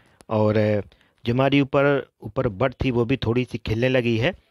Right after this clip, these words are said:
ये देखिए। और दूसरा भी हम निकाल के आपको दिखाते हैं, तो ये देखिए इसमें भी कितनी अच्छी रूट निकली हुई हैं और हमारी बड भी थोड़ी थोड़ी खिल रही है। इसको हम पानी से धो देते हैं जिससे कि रूट आराम से दिखने लगे।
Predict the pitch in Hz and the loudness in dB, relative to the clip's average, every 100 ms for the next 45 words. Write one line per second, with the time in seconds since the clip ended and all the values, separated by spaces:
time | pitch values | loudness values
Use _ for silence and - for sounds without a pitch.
0 | _ 110 113 110 135 147 147 _ _ _ | _ -4 -2 -2 -2 -2 -4 _ _ _
1 | _ - 110 104 110 104 127 123 117 127 | _ -6 -4 -4 -4 0 0 2 0 -2
2 | 123 123 123 120 117 - 120 113 110 110 | -2 -2 -2 -2 -2 -2 -4 -2 -2 -2
3 | 120 127 123 107 110 110 104 120 107 110 | -2 -4 -4 -4 -2 -4 -2 -2 -2 -2
4 | 123 120 135 - _ _ - - _ - | -2 0 0 -2 _ _ -20 -20 _ -8
5 | 127 139 143 117 - - 143 135 127 127 | -4 -4 -4 -6 -6 -2 2 2 0 -2
6 | 127 131 117 113 120 170 - 107 98 107 | 0 0 0 0 -2 -2 -4 -4 -2 -2
7 | 117 98 101 113 110 107 110 107 113 - | -2 -2 -2 -2 -2 -4 -2 -2 -2 -4
8 | 110 104 104 127 110 - 135 120 117 117 | -2 0 0 -2 -4 -4 -4 -2 -4 -2
9 | 127 131 104 117 131 120 113 107 139 - | -2 -2 0 0 2 0 -2 -4 -4 -8
10 | - - _ 113 - 127 127 120 139 - | -20 -20 _ -4 -2 2 2 2 0 -2
11 | 104 101 120 135 120 131 139 - _ _ | -6 -4 -2 -4 -2 -2 -2 -8 _ _
12 | _ _ - 110 107 135 143 123 117 | _ _ -12 -6 -2 0 0 2 0